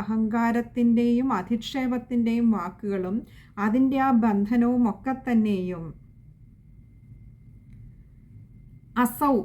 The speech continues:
എന്ന് പറഞ്ഞാൽ ഈ, അതായത് ഈ പറഞ്ഞ അഹങ്കാരത്തോടെ പറഞ്ഞ ഈ വാക്കുകളും ഈ അധിക്ഷേപ വാക്കുകളും അതിൻ്റെ ആ ഒരു നോവിൻ്റെ, വേദനയുടെ ബന്ധനങ്ങളും ഒന്നും തന്നെയും അതത്,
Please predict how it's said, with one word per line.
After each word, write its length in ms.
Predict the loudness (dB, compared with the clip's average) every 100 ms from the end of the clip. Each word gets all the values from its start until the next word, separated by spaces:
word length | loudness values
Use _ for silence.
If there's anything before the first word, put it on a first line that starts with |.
| 0
എന്ന് 120 | 2 2
പറഞ്ഞാൽ 340 | 0 -2 -2 -4 -6 -2 0
ഈ, 20 | 0 -4 -16 -20 -20 -14
അതായത് 320 | -6 -4 -2 -4
ഈ 20 | -2
പറഞ്ഞ 340 | -2 0 2 2 -2 -10 -20 -20 -20 -20 -20 -20 -20 -20 -20 -8 -6
അഹങ്കാരത്തോടെ 880 | -2 -2 0 0 0 0 0 0 0 0
പറഞ്ഞ 240 | -2 0 0 0
ഈ 20 | 0
വാക്കുകളും 640 | -2 -4 -6 -4 0 0 -2 -8 -20 -6
ഈ 40 | -2 0
അധിക്ഷേപ 520 | -2 -8 -4 -2 0 0
വാക്കുകളും 480 | 0 -2 -2 0 0
അതിൻ്റെ 300 | 0 0 2 2
ആ 20 | 2
ഒരു 120 | 2 4 4
നോവിൻ്റെ, 520 | 2 0 2 2 2 0
വേദനയുടെ 640 | -2 0 0 2 2 2 0
ബന്ധനങ്ങളും 720 | -2 -2 0 2 2 2 2 2
ഒന്നും 220 | 0 0 0
തന്നെയും 520 | 2 0 -2 -6 -10 -10 -10 -10 -14 -20 -20 -20 -20 -20 -20 -20 -20 -20 -20 -20 -20 -20 -20 -20 -20 -20 -20 -20 -20 0 2
അതത്, 460 | 2 2 2 2